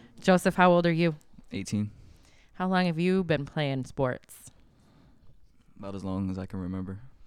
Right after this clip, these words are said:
Speaker 1: Do you remember having a rattle shaped like a basketball?
Speaker 2: Nope. <laughs>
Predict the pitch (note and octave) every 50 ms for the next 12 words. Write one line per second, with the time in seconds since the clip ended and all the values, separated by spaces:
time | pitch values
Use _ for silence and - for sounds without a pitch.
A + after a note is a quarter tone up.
0 | - - - - - - - - - - - D#3+ D#3+ E3 E3 E3 E3 E3 E3 E3
1 | E3 D#3 D#3+ D#3+ D#3+ - - - E3+ D#3+ D#3 D#3+ E3 D#3+ D#3+ D#3+ - - D3+ D3
2 | C#3 C#3+ D3 C#3+ C#3+ C#3+ D3+ D3+ E3+ E3 - - - D3+ D3+ - - D#3 D3 D3
3 | - D#3+ D#3 D3+ D#3 - - - - G3+ G#3+ G#3+ - - - - - - - -
4 | - - - - - - G#3+ - - - - - - - - - B3